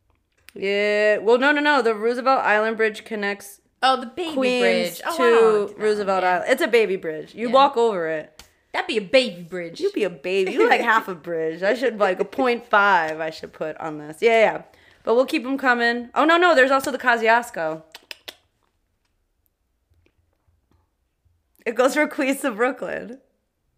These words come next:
Speaker 2: Oh, yes, yes. <laughs> Wow,
Speaker 1: That was
Speaker 2: that's
Speaker 1: a long
Speaker 2: a long time.
Speaker 1: pause. <laughs>
Speaker 2: Because I always forget that, 'cause that's, like, not a bridge. It doesn't go over water.
Speaker 1: It's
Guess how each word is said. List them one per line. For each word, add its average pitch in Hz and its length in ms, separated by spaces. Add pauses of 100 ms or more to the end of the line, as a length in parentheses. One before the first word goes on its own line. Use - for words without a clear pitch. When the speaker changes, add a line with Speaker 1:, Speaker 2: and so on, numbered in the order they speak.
(1400)
Speaker 2:
Oh, 508 680
yes, 302 340
yes. 285 560
<laughs> - 40 (1200)
Wow, 240 420
Speaker 1:
That 381 140
was 494 80
Speaker 2:
that's - 40
Speaker 1:
a 453 80
long 415 320
Speaker 2:
a - 60
long 370 220
time. 320 240
Speaker 1:
pause. 381 120 (260)
<laughs> - 40
Speaker 2:
Because 440 280 (100)
I 359 100
always 370 240
forget 277 460
that, 233 480 (140)
'cause 370 180
that's, 480 260 (140)
like, - 80
not 440 280
a - 80
bridge. 202 640
It 240 80
doesn't 381 220
go 403 100
over 277 160
water. 156 340
Speaker 1:
It's 269 100